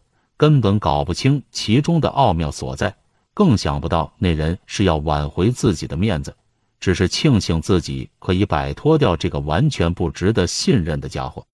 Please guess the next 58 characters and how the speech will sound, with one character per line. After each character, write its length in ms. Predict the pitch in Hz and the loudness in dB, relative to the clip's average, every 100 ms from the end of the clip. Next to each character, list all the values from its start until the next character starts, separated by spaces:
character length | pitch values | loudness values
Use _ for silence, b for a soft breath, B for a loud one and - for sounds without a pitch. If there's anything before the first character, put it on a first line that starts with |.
| _ _ _ _ _ - | _ _ _ _ _ 0
这 140 | 214 | 4
个 120 | 120 | 4
苦 260 | - 104 95 | 2 0 2
力 140 | 120 | 2
离 220 | 87 120 | 2 0
开 120 | 151 113 | 2 2
老 240 | 90 165 | 2 2
板 220 | 139 80 | 2 0
时 240 | - - 120 | -2 -2 0
面 200 | 135 76 | 0 0
带 220 | 104 82 | 0 -2
着 100 | 71 | -2
微 180 | 92 139 | -4 -2
笑， 240 | 143 - _ _ _ _ | -2 -4 _ _ _ _
因 180 | 92 85 | 0 2
为 100 | 85 | 2
他 100 | 90 | 2
尽 340 | 85 92 143 175 | 0 0 2 2
管 240 | 85 76 | 2 0
丢 260 | - 139 151 | -2 0 2
掉 160 | 135 | 2
了 100 | 78 | 2
工 240 | 71 131 147 | -2 -4 -2
作， 220 | 110 - _ | -4 -4 _
但 240 | 101 82 | -2 -2
却 160 | 76 73 | -2 -6
换 380 | - 139 101 71 | -2 2 2 2
回 180 | - 69 | -4 -4
了 80 | |
面 240 | 78 76 65 | -2 -2 -4
子。 140 | - _ _ _ _ _ _ - | -12 _ _ _ _ _ _ 0
在 160 | 117 | 2
这 140 | 104 95 | 4 2
之 160 | 170 | 2
后 240 | 165 180 127 | 2 2 4
的 100 | 90 | 2
两 240 | 82 78 | 2 0
三 220 | 95 123 | -2 -2
天 200 | - 104 | 0 -2
内， 160 | 95 - _ _ _ - | -2 -6 _ _ _ -4
他 160 | 131 | 0
在 120 | 123 | 2
朋 260 | 85 90 120 | 0 0 2
友 100 | 139 | 2
面 240 | 113 104 | 2 0
前 220 | 82 92 120 | 0 0 0
走 280 | - 71 78 | 0 0 0
路 180 | 156 | 0
的 80 | 95 | 2
样 280 | 85 82 76 | 2 2 0
子 160 | 73 - _ | -6 -10 _
都 160 | 113 104 | 2 2
是 140 | 78 | 0
趾 240 | - 71 | -4 -4
高 180 | 71 87 | 0 0
气 140 | - 73 | 2 -2
昂 240 | 62 67 | -2 -6
的。 100 | 71 | -8